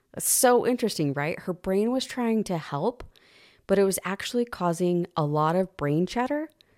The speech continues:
that wasn't necessary. Another person told me a while ago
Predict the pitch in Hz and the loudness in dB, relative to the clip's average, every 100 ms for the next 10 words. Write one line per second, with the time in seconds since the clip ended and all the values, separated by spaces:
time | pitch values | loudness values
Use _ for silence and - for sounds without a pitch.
0 | _ _ 165 - 160 160 156 147 - 139 | _ _ -4 0 0 2 0 -2 -4 -6
1 | - - - - - - _ _ _ _ | -6 -8 -10 -10 -14 -16 _ _ _ _
2 | _ _ _ _ _ _ _ 196 208 262 | _ _ _ _ _ _ _ 4 4 4
3 | 349 294 247 202 175 - 160 156 147 143 | 0 0 2 2 0 0 -2 0 0 0
4 | 143 139 151 139 117 135 156 | -2 -2 -2 -4 -4 -6 -8